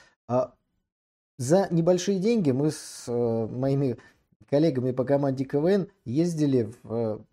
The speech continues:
замечательные, м, зимние лагеря отдыха. Я уже не помню, по-моему, двенадцать рублей путёвка на две недели. Прекрасно, там, с четырёхразовым питанием. Здорово, интересно, развлекательно. Вот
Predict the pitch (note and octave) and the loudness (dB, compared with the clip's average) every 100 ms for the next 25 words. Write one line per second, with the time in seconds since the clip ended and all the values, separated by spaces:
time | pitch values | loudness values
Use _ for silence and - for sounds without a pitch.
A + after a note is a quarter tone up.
0 | - A#2+ C3 A#2 E3 D3 C3 A#2 - _ | -10 -6 -2 0 0 0 -2 -2 -6 _
1 | _ G#2 G2+ F#2+ - G2 A2+ F3 D#3 C3 | _ -12 -10 -12 -14 -8 -2 2 2 2
2 | B2+ B2 C#3+ D3+ C3 B2 G#2+ G#2 - - | 2 4 4 4 0 -2 -4 -6 -8 -14
3 | _ _ _ _ _ - C3+ D#3+ C#3 C#3+ | _ _ _ _ _ -6 0 0 0 -2
4 | C#3 G3 C#3 C3+ E3 B2 D3 F3+ D#3 - | -2 -2 -2 -2 -2 -2 0 2 0 -2
5 | C3 C#3+ D3+ F#3+ D#3 A#2 E3 E3+ - G#2+ | -8 -4 -2 -2 -2 -4 -2 -2 -2 -6
6 | - _ A#2 C3 C3 C#3+ B2+ A2 F#2+ D#2+ | -6 _ -6 -4 -2 -4 -4 -4 -6 -8
7 | - C#3+ - D#3 A2 - E2 - F2+ F#2 | -8 -6 0 2 2 -2 -16 -18 -20 -20
8 | - - - - - _ _ - C#3+ E3+ | -20 -20 -20 -18 -18 _ _ -10 0 0
9 | E3 F3+ E3 D3 C#3+ C3+ C#3+ F3+ F#3 D#3 | 2 4 4 4 0 -4 -2 0 2 2
10 | C#3+ A#2 - _ _ - - G#2+ B2 F3+ | 0 -4 -10 _ _ -20 -16 -12 -2 2
11 | F#3+ D3+ B2 A#2 D3+ D#3+ F3+ F3+ C3+ C#3 | 4 4 2 0 0 2 2 0 0 0
12 | D3+ D3+ B2+ F#2 F#2 F#2+ _ - C#3 F3 | 0 0 -2 -2 -8 -12 _ -4 0 0